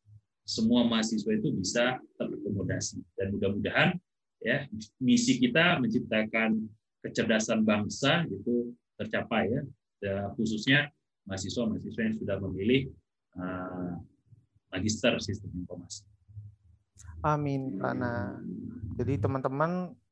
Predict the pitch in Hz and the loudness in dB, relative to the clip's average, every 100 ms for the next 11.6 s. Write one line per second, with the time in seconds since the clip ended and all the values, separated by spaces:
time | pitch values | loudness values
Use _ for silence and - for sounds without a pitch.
0 | - 131 147 147 135 135 135 143 139 127 | -10 -2 0 4 2 2 -4 -2 -2 0
1 | 127 160 156 143 139 - - 139 139 147 | 2 6 6 6 0 -6 2 2 4 0
2 | 143 143 165 - 165 165 170 - 220 220 | 0 4 4 6 4 2 0 0 2 2
3 | - - 208 208 - 165 180 180 156 202 | -2 2 4 4 0 0 2 4 8 10
4 | 175 139 139 135 131 131 - - 135 - | 10 6 2 2 2 0 -4 -8 -6 -2
5 | 143 135 131 131 139 135 123 117 113 120 | 2 2 2 0 -2 0 0 -2 -4 0
6 | 120 127 127 123 117 127 - 120 139 147 | 0 0 -2 0 0 -2 -4 0 0 0
7 | - - 127 123 120 117 117 110 131 151 | -4 -2 -2 0 0 -2 -6 0 0 0
8 | 165 _ - - _ _ 147 156 143 202 | -6 _ -20 -20 _ _ 6 8 10 10
9 | 202 202 185 151 151 156 147 170 160 139 | 8 0 2 4 4 4 2 2 4 4
10 | 139 131 123 120 117 - 117 117 - 117 | 2 0 -2 -2 -2 -2 -4 -4 -8 -8
11 | 113 - 110 - 151 | -8 -8 -4 2 2